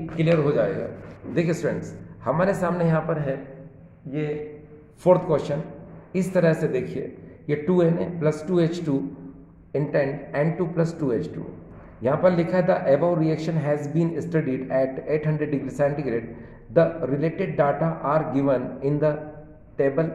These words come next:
below।" अब देखिए students, यहाँ पर आपको experiment दिया है, यानी reaction mixture की ये steps दिए रखी हैं,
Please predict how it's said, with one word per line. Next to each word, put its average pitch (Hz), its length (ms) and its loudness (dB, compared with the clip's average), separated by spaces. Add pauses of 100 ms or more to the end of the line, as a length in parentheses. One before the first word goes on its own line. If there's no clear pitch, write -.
(120)
below।" 101 240 -2 (680)
अब 151 100 2
देखिए 202 180 2
students, - 400 -2 (340)
यहाँ 147 180 2
पर 170 140 2
आपको 160 220 2
experiment 165 540 4
दिया 160 200 2
है, - 460 -6
यानी 147 140 4
reaction 143 380 0
mixture 147 360 -2
की 156 200 -4 (760)
ये 139 340 2
steps - 320 2
दिए 160 260 4
रखी 151 300 -2
हैं, 160 240 0